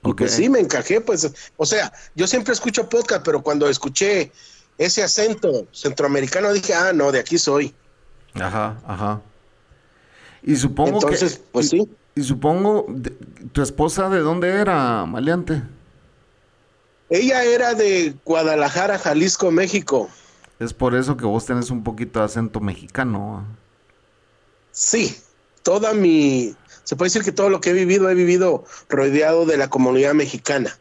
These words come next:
Speaker 2: Ah, ya. ¿Y la conociste allá, en, en Santa Clarita?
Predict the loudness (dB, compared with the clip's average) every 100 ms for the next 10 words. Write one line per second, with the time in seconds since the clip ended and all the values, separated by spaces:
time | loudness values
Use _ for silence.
0 | _ _ -10 -8 -8 -8 -12 -12 -2 0
1 | 0 -2 -2 -2 -4 -4 -2 -2 0 0
2 | -2 -6 -8 -6 -8 -8 -8 -8 -8 -10
3 | -8 -10 -8 -4 -6 -8 -18